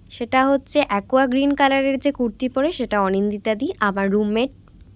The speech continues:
আর চশমা পরে যে আছে, সেটা হচ্ছে অনুষ্কা দি, আমার পাশের রুমের। আর মেরুন কালারের কুর্তি পরে, সেটা হচ্ছে শিখা দি, আমার সামনের রুমের। আর এই চারজন বাদে যে বাকি থাকলো, সেটা হচ্ছে অর্পিতা, আমাদের সকলের বোন।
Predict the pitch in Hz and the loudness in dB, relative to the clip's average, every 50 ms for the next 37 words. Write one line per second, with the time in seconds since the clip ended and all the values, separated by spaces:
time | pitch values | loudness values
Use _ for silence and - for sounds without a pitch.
0 | - - - 233 240 247 - - 233 208 208 - 262 262 262 - 285 285 277 240 | -6 0 2 2 2 2 2 2 2 2 2 0 -2 -2 0 2 2 2 2 2
1 | 269 277 277 277 269 - 320 330 - 247 208 220 220 214 202 - 220 208 208 208 | 4 4 4 4 2 0 -2 -4 -4 -4 -4 -2 -2 -2 -2 -2 -2 -2 0 0
2 | 214 226 220 - - 254 240 240 302 415 - - 208 196 196 202 196 208 196 190 | 0 -2 -2 -2 -2 -2 -2 -2 -4 -4 -4 -2 -2 -2 -2 -2 -2 -2 -2 -2
3 | - - 240 240 220 240 233 240 269 320 - - - - - - - - - - | -2 -2 -4 -2 -2 -2 -2 -2 -4 -6 -8 -12 -18 -20 -20 -20 -20 -20 -20 -20
4 | - - - - - 226 220 220 220 214 214 220 214 220 220 254 277 302 311 320 | -20 -20 -6 0 4 4 4 4 2 0 0 0 0 2 2 2 0 0 0 2
5 | 302 285 285 285 294 294 294 294 277 262 226 - - 277 277 - 285 285 294 302 | 2 2 4 4 2 2 2 0 -2 -6 -6 -4 -4 -4 0 2 2 2 2 0
6 | - 254 214 220 214 202 196 - 220 214 - 220 202 226 220 208 220 285 339 - | -2 -4 -4 -4 -4 -4 -4 -6 -6 -6 -6 -6 -4 -4 -4 -2 -2 -6 -4 -4
7 | 214 202 196 202 214 208 - 214 196 190 190 196 214 226 220 233 233 277 359 415 | -4 -2 -2 -2 -4 -4 -2 -2 -2 -2 0 -2 -2 -2 -2 -2 -2 -2 -4 -4
8 | - - - - - - - 208 208 208 - - 233 247 262 269 - 254 214 202 | -8 -14 -20 -14 -2 2 2 2 2 2 0 2 2 2 2 2 2 2 2 2
9 | 196 190 240 254 262 254 262 254 240 269 269 277 277 277 - - - 208 190 214 | 2 0 -2 -4 0 2 2 2 2 2 0 0 -2 -4 -8 -14 -18 -8 -4 -4
10 | 220 208 196 180 180 - 226 226 240 233 226 262 311 330 - 220 196 202 196 185 | -2 0 0 -2 -2 -4 -4 -4 -4 -4 -4 -4 -6 -4 -4 -4 -2 -2 -4 -4
11 | - - - - - 202 202 196 - 226 226 - - 453 - - - - - - | -4 -6 -6 -4 -2 -4 -4 -4 -4 -8 -6 -4 -6 -6 -6 -10 -18 -20 -20 -14
12 | - - 208 202 208 202 208 226 - 220 196 196 - 208 202 214 208 180 170 165 | -8 -6 -2 0 0 0 0 -2 -2 -4 -4 -2 -2 -2 -2 -2 -2 -2 -4 -6
13 | 156 156 165 | -6 -6 -8